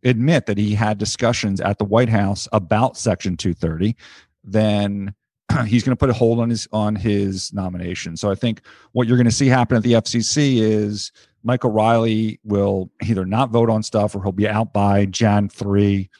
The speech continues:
I wouldn't expect Chairman Pai <clears throat> to stick around for much longer. So in a normal scenario, what's gonna happen is you're gonna end up with three F C C commissioners. Probably, um, Commissioner Rosenworcel will take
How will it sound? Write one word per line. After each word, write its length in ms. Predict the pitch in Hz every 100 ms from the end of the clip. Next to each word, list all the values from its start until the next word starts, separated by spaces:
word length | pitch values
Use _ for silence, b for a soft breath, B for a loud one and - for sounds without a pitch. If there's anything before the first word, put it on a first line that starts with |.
| b b b _
I 120 | 98
wouldn't 200 | 104 120
expect 380 | 113 - 117 107
Chairman 360 | - 113 104 92
Pai 520 | - 101 101 101 98 - -
<clears throat> 180 | 104
to 100 | 113
stick 260 | 104 113 104
around 220 | 101 95
for 100 | -
much 240 | 92 - 101
longer. 340 | 92 95 90
So 480 | - 101 92 92 92 B B B
in 120 | 127
a 80 | 131
normal 480 | 120 139 165 165 139
scenario, 480 | - 139 135 117 104
what's 160 | 107
gonna 140 | 117 113
happen 240 | 113 117
is 60 | 107
you're 60 |
gonna 140 | 104 107
end 160 | 110
up 100 | 104
with 100 | 101
three 460 | - - 117 131 127
F 140 | 110 -
C 140 | 110
C 180 | - 104
commissioners. 840 | - 98 101 95 85 85 98 - b b b -
Probably, 920 | 123 110 123 127 120 117 113 113 107 _
um, 160 | 110 101
Commissioner 420 | - 110 104 113
Rosenworcel 880 | 101 104 107 107 95 95 - 110 95
will 100 | 90
take 380 | - 107 95